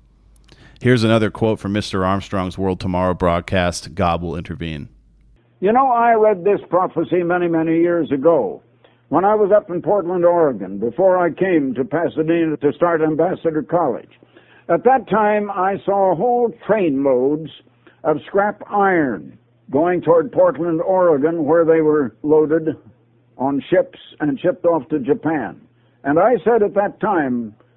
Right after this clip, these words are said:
Speaker 2: I said, "All that metal is going to be melted and is going to come back on us." And it did in World War Two. I saw this back before World War Two,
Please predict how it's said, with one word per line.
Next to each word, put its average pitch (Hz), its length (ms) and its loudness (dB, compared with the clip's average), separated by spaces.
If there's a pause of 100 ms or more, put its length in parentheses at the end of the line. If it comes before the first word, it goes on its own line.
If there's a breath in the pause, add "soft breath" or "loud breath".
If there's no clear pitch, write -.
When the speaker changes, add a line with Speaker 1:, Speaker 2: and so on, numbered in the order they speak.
(100)
Speaker 2:
I 147 220 0
said, 156 280 2
"All 226 440 2
that - 280 -4
metal 170 480 0
is 151 340 -2
going 196 380 -2
to 185 60 0
be 190 160 4
melted 185 500 0
and 160 200 0
is 127 80 -6
going 185 220 0
to 170 80 -2
come 160 300 -4
back - 340 -4 (140)
on 143 300 -4
us." 151 300 -4 (180)
And 151 280 -4
it 156 340 -2
did 165 420 -2 (1400)
in 139 220 -2
World 147 280 4
War 151 280 0
Two. 143 400 0 (1200)
I 160 180 -2
saw 165 300 2
this 180 300 2
back 156 280 -2
before 170 500 4
World 135 360 2
War 123 260 -2
Two, 135 440 0